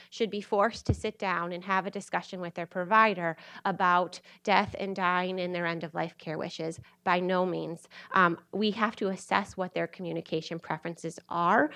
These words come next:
Um, and as I think my team can attest to, that is one thing I'm a mad advocate for, and I'll give you some examples of, of that specifically. So these are two patients that I've seen.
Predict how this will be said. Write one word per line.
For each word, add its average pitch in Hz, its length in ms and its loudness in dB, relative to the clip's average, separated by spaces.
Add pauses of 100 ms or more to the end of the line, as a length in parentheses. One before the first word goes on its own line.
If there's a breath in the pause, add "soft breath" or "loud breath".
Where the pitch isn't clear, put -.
(260 loud breath)
Um, 185 460 4
and 185 160 0
as 180 240 4
I 180 140 -4
think 180 180 -2
my 185 160 2
team 185 220 -2
can 180 140 -4
attest 170 340 -2
to, 180 100 -6
that 170 180 2
is 170 120 -4
one 170 160 -6
thing 170 180 -6
I'm 165 160 -4
a 160 60 -6
mad 165 340 -4
advocate 175 500 -2
for, 180 160 0
and 170 80 0
I'll 165 120 -2
give 170 160 -6
you 175 120 -6
some 170 140 -8
examples 170 560 -4
of, 165 180 -6 (120)
of 175 200 -2
that 165 200 -2
specifically. 220 640 2
So 214 260 6 (300 loud breath)
these 311 160 12
are 320 80 8
two 311 180 4
patients 233 400 2
that 208 120 2
I've 190 180 0
seen. 190 360 -2